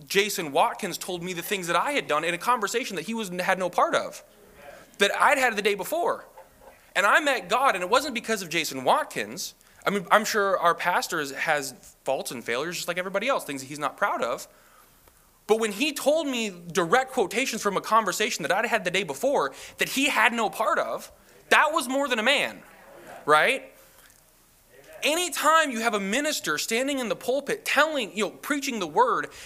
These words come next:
and the word begins to deal with things that you, you know that preacher has no idea what he's, what he's saying, and yet he's saying exactly what you needed to hear, that's not just a man standing there.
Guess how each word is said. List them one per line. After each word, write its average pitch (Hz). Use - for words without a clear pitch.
and 202
the 185
word 233
begins 214
to 185
deal 240
with 208
things 220
that 190
you, 277
you 285
know 302
that 226
preacher 226
has 180
no 202
idea 240
what 175
he's, 185
what 185
he's 170
saying, 220
and 196
yet 226
he's 196
saying 240
exactly 185
what 170
you 185
needed 208
to 139
hear, 170
that's 247
not 262
just 254
a 240
man 214
standing 190
there. 107